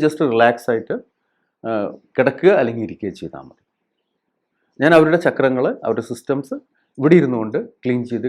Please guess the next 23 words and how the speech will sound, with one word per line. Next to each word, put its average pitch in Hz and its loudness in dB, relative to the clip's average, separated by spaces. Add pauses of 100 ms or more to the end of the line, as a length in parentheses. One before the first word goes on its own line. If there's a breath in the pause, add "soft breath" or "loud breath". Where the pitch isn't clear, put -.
ക്ലെൻസ് 104 -6
ചെയ്യും. 78 -14 (360)
ആ 151 2 (100)
ഇരുപത് 165 2
മിനിറ്റോ 160 -2
അരമണിക്കൂറോ 139 -4
അല്ലെങ്കിൽ 127 -2
ഒരു 135 -2
മണിക്കൂറോ 139 -4 (100)
കഴിഞ്ഞ് 127 2
കഴിയുമ്പോഴേക്കും 104 -4
തന്നെ 123 -4
അവർക്ക് 113 -4
ആ 117 0 (140)
ഫീൽ 175 0
കിട്ടും, - -10 (720)
എന്തോ 120 -2 (140)
സംഭവിച്ചത്. 92 -10 (680)
ഈ 165 8
ഒരു 175 8 (120)
ടെക്നിക്ക് 123 2 (140)
അപ്ലൈ 135 0
ചെയ്യുമ്പോൾ 95 -10